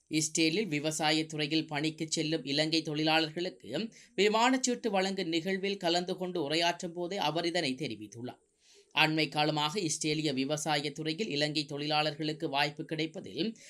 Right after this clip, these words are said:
நெருக்கடிகள் ஏற்பட்டுள்ள போதிலும் இஸ்ரேலிய விவசாய துறை பணிகளுக்கான வாய்ப்புகளை இலங்கையர்கள் பெறுவது மகிழ்ச்சியான செய்தி எனவும் அவர் தெரிவித்துள்ளார். முதல் கட்டமாக இஸ்ரேலுக்கு அனுப்பிய பணிக்குழுக்களில்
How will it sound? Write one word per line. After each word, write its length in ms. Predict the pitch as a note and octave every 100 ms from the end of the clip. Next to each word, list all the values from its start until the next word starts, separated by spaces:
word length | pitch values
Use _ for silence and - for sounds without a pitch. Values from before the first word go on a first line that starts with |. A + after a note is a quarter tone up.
| -
நெருக்கடிகள் 720 | F3+ G#3+ B3+ C4 B3 A3+ A#3+ A#3+
ஏற்பட்டுள்ள 560 | F3 F3 F3 F#3 F#3 F3+
போதிலும் 500 | F3+ F3 F3+ F3+ A3 D#3+
இஸ்ரேலிய 480 | - F#3+ F#3 F3
விவசாய 640 | D3+ C#3+ E3+ D#3+ E3+ F3 D#3+
துறை 240 | E3+ E3+
பணிகளுக்கான 760 | E3 E3 E3 E3 E3+ F3 F3 E3+ - F3+ - - -
வாய்ப்புகளை 640 | - D3 D3+ D3+ C3 D3 A3+
இலங்கையர்கள் 720 | D3+ D3 C#3+ D3 C#3+ D3+ C#3+ C3+
பெறுவது 380 | D3 D3 D3 A3
மகிழ்ச்சியான 640 | F3 C#3+ D#3+ D#3 D#3+ D#3 D#3 D#3
செய்தி 280 | A3 A3 G#3+
எனவும் 380 | G#3+ F3 G#2+ D3+ G3 - - -
அவர் 340 | E3+ D3 C3
தெரிவித்துள்ளார். 680 | D3 A2 G#2 G#2 A2+ A#2 - _ _ _ _ _ -
முதல் 340 | C#3 D#3+ D3+
கட்டமாக 560 | D#3 C3 D3 D3 D3 A3+
இஸ்ரேலுக்கு 580 | C#3 C3 - D3 D3 E3
அனுப்பிய 460 | C#3 D3 D#3 D3+ D3+
பணிக்குழுக்களில் 960 | - D3 D#3 - D#3 D#3 F#3 C3 G#2